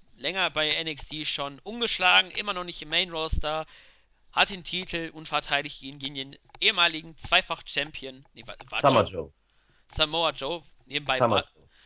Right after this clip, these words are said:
Speaker 1: war Samoa Joe zweimal Champion? Nicht, dass ich grad was Falsches gesagt habe.
Speaker 2: Nein, einmal und sein Name ist Samoa Joe.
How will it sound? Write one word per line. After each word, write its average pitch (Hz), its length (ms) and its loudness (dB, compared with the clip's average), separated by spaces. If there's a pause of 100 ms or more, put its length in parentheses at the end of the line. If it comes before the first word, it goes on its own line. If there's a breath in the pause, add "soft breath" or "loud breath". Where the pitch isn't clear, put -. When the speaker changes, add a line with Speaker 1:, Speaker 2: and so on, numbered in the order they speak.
(240 soft breath)
Speaker 1:
war 147 120 -4
Samoa 185 360 2
Joe 185 200 -8
zweimal 175 340 -8
Champion? 170 340 -8
Nicht, 135 140 -14
dass 120 120 -8
ich - 80 0
grad - 180 -8
was 117 120 -14
Falsches - 280 -10
gesagt 104 400 -16
habe. 123 320 -12 (160)
Speaker 2:
Nein, 95 260 2
einmal 104 540 6
und 101 200 2
sein 98 200 8
Name 95 200 6
ist - 120 -6
Samoa 95 240 4
Joe. 76 340 -8